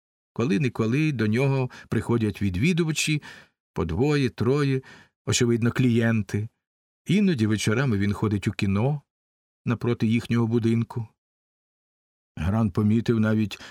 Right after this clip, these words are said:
що Коттар віддає перевагу гангстерським фільмам. За будь-яких обставин комісіонер тримався замкнуто й недовірливо. Тепер, за Грановими словами,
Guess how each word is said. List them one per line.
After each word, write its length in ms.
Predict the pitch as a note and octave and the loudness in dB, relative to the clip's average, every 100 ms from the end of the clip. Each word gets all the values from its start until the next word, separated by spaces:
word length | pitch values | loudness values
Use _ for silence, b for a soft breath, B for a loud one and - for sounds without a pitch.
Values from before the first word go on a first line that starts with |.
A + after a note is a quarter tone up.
| - | -12
що 480 | - G#2 G#2+ G2+ - _ | -4 -2 0 -2 -6 _
Коттар 500 | - A2 - A#2 A2 | -4 -4 -2 0 0
віддає 400 | G#2+ G2+ G#2+ G#2+ | 0 0 0 0
перевагу 640 | - G#2 G2+ G#2+ G2 G2+ B B B | 0 0 2 2 0 -2 B B B
гангстерським 760 | F#2+ G#2+ A#2 - G#2 F#2+ - G#2 | -2 0 0 0 -2 -2 -2 -2
фільмам. 600 | - A2 G#2+ G#2 G2+ G2 B B B _ _ _ _ _ _ _ _ | 0 0 2 2 0 -2 B B B _ _ _ _ _ _ _ _
За 160 | A2+ C#3 | -2 0
будь-яких 460 | E3 F#3 F3+ G3 E3+ | 2 0 0 0 0
обставин 840 | - - E3+ F3 E3 D#3+ B2 - - _ | -2 -2 0 0 0 0 -4 -10 -20 _
комісіонер 680 | - C#3+ C3+ - C3 D3 C#3+ | -2 0 0 0 0 0 -2
тримався 500 | - A#2 B2 A2 A#2 | -2 -2 -2 -2 -2
замкнуто 720 | G2 A#2+ E3+ D#3+ - D3+ C3+ | -2 0 0 -2 -4 -4 -2
й 60 | C3 | 0
недовірливо. 1120 | B2+ B2 B2 A2 F#2 G2 E2 D2+ D#2 C#2 C#2 _ _ _ _ _ _ _ _ _ _ _ _ | 0 0 -2 -2 0 0 -2 -4 -4 -8 -14 _ _ _ _ _ _ _ _ _ _ _ _
Тепер, 580 | - F2 A2+ C#3 F3+ F#3 - _ _ _ | -6 -4 0 0 0 -4 -14 _ _ _
за 200 | G2+ B2+ | -4 0
Грановими 560 | G#2 B2+ C3+ C3 C3 C3 | 0 0 0 0 0 -2
словами, 540 | - A2 A#2+ C#3 D3+ | -2 -2 0 -2 -4